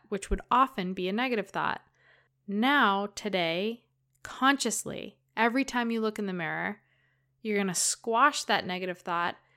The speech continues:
and shift your belief as to what you see looking back at you, and you're just gonna work on that every single day. Maybe that version of you is healthy and energized. So today, all you're gonna do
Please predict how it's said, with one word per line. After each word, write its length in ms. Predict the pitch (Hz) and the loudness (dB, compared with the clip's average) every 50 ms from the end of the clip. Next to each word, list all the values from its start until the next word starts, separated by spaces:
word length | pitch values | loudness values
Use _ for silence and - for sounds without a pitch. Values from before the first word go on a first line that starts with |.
| _ _ _ - | _ _ _ 0
and 320 | 220 208 202 190 185 190 | 2 2 2 0 -2 -6
shift 640 | - - - - - - - 285 294 294 294 - - - | -8 -6 -4 -2 -2 0 2 2 2 2 0 -4 -8 -4
your 140 | 247 233 | -4 -4
belief 580 | 202 - 208 208 202 208 208 208 202 202 - - - _ - | -2 -2 -4 -2 -2 -2 -2 -2 -4 -6 -10 -20 -20 _ -6
as 200 | 208 208 196 - | -4 -4 -4 -4
to 120 | - - 196 | -6 -6 -6
what 320 | 190 185 208 220 226 - | -4 0 2 0 2 0
you 140 | 220 226 214 | -2 -4 -4
see 340 | 208 - - - 214 202 196 | -4 -4 -4 -4 -4 -4 -2
looking 380 | 185 190 190 - 202 196 190 | -2 -4 -6 -6 -8 -8 -6
back 320 | 185 190 175 175 180 - - | 0 0 2 2 0 -2 -6
at 100 | - - | -8 -6
you, 380 | - 165 170 175 180 208 214 - _ _ _ _ _ _ _ _ _ - | -6 -4 -4 -4 -4 -4 -6 -10 _ _ _ _ _ _ _ _ _ -2
and 100 | 214 208 | -2 0
you're 60 | 196 | 0
just 140 | 196 - - | -2 -2 -4
gonna 140 | 214 208 | -2 0
work 180 | 208 247 262 262 | 0 0 -2 -2
on 100 | 196 180 | -4 -4
that 160 | 175 - - - | -4 -6 -6 -6
every 180 | 180 180 185 | -6 -8 -8
single 220 | - - 185 175 175 | -10 -10 -8 -8 -6
day. 220 | 185 196 - - - - _ _ _ _ _ _ _ _ _ _ _ _ _ _ _ | -6 -6 -6 -8 -10 -14 _ _ _ _ _ _ _ _ _ _ _ _ _ _ _
Maybe 400 | - 208 233 262 269 277 302 294 277 | 2 4 4 4 4 4 2 2 2
that 260 | 240 240 233 - - | 4 2 2 2 0
version 480 | 196 214 214 254 294 269 247 226 208 | 0 4 6 6 6 6 4 0 0
of 120 | 196 180 185 | -2 -2 -4
you 420 | 185 175 180 185 185 185 196 208 - _ _ _ _ _ - | -4 -2 -2 -2 -2 -2 -4 -6 -10 _ _ _ _ _ -10
is 140 | 226 214 - | -10 -10 -8
healthy 580 | - - 247 254 254 254 - 220 202 185 - | -4 0 2 2 2 0 -2 -4 -4 -2 -4
and 100 | - 196 | -2 0
energized. 800 | 208 220 226 226 208 202 202 180 - 208 - 214 208 - - - _ _ _ _ _ _ _ _ | 2 2 2 2 0 0 -2 -4 -4 -4 -4 -6 -8 -10 -12 -16 _ _ _ _ _ _ _ _
So 160 | - - - 208 | -8 -4 -4 -4
today, 340 | 214 - 226 233 269 294 - | -2 0 2 2 2 2 2
all 200 | - 208 214 240 | 2 2 2 2
you're 100 | 269 254 | 2 0
gonna 220 | 254 254 247 233 | -2 -4 -4 -4
do 400 | 214 196 202 220 247 277 311 320 | -2 -2 0 0 0 0 -2 -4